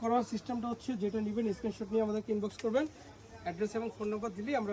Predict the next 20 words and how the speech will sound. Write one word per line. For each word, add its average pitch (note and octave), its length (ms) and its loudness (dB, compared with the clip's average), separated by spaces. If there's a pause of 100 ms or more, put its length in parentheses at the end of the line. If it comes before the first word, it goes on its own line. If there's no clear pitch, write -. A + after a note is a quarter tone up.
কিন্তু G3 220 0
অর্ডারটা F3+ 280 -4
নিয়ে F#3 220 6
নিব। F3+ 100 2 (4000)
আর E3 120 0 (520)
আমরা G3+ 160 2
কোনো A3+ 240 -2 (140)
প্রকার A3+ 220 0
অ্যাডভান্স G#3+ 360 4
নিচ্ছি B3 280 -2
না, C#4+ 60 4 (160)
সম্পূর্ণ G#3+ 300 0 (120)
টাকা G#3 120 -2 (100)
আপনারা A3+ 300 0
প্রোডাক্ট G#3+ 300 0
হাতে G#3+ 160 -2 (100)
পেয়ে B3+ 160 8 (120)
বুঝে F3+ 260 4 (640)
তারপর F#3 300 2
রাইডারকে F#3 340 6